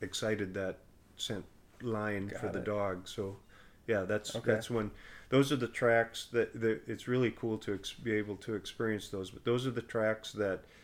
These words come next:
Speaker 1: the wh-, the entire track, whether it's a hundred yards or nine hundred yards,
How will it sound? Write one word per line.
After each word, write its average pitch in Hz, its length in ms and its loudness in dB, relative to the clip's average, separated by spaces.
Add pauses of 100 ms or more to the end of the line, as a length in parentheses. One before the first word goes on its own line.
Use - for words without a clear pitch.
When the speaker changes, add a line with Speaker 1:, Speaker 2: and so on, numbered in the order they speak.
(280)
Speaker 1:
the 104 100 2
wh-, - 400 -6
the 117 120 4
entire 131 400 2
track, 113 420 2 (120)
whether 107 380 2
it's - 320 -4 (720)
a 101 40 -10
hundred 113 280 -2
yards 107 400 4
or 98 200 2
nine 107 380 0
hundred 98 300 -2
yards, 92 380 -2